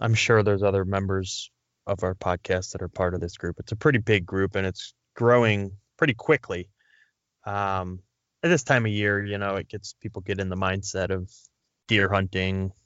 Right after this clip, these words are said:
ungulate hunting. You know, elk season is starting out west. So it really gets a lot of traction this time of year. Um, and one of the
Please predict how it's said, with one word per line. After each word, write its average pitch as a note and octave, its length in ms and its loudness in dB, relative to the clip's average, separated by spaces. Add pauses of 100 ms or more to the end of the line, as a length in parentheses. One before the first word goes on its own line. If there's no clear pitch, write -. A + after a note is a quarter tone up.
(160)
ungulate A2 460 6
hunting. F#2+ 420 -2
You F#2+ 100 -2
know, G2+ 160 2
elk A2 220 2
season G2+ 380 -2
is G2+ 160 -4
starting G#2 380 2
out G2+ 180 0
west. F#2 440 2 (680)
So G2 420 2 (580)
it A2+ 220 -2
really C#3+ 280 6
gets A2 180 4
a A2+ 40 4
lot G#2+ 140 6
of G#2 60 -6
traction G#2 440 -2
this A2 160 -6
time F#2+ 240 -10
of F2 60 -16
year. F#2 240 -12 (600)
Um, G2+ 360 0
and G#2+ 100 -2
one C#3+ 180 4
of A#2+ 80 2
the G2+ 360 4